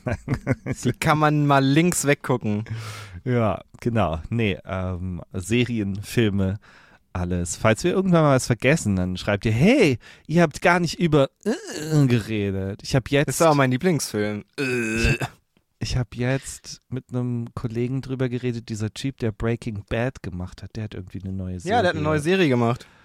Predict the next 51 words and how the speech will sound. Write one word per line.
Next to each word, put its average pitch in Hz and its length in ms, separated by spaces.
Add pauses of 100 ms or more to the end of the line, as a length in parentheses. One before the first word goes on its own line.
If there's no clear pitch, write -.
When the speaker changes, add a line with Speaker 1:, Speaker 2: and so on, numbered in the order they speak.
(380)
Speaker 1:
Und 107 180
die 123 100
ist - 120
ja 135 160
auch 135 120
so - 120
ein 104 140
bisschen 98 640 (800)
Mystery 98 1200
Speaker 2:
Wir 123 220
können 202 260
über 202 180
sie 185 100
Speaker 1:
gewissermaßen. 180 40
Speaker 2:
sprechen, 175 460
wenn 165 160
sie 160 100
fertig 151 600
ist, 104 200
weil 127 100
die 127 60
läuft 139 320
ja 127 100
gerade 120 220
noch 120 140
im 120 140
wöchentlichen 120 440
Speaker 1:
Ja, 131 80
Speaker 2:
Takt. 120 140
Speaker 1:
ja, 107 140
ich 107 160
weiß, 101 340
ich - 140
weiß, 90 240
sie - 80
läuft 87 220
im 92 100
wöchentlichen 90 500
Takt. - 160
Ich - 80
glaub, 107 140
sie 107 80
ist - 100
Ende 107 280
des 95 200
Jahres 92 320
vorbei, 90 440
deswegen 85 540
schauen 87 280
wir 85 80
mal. 85 340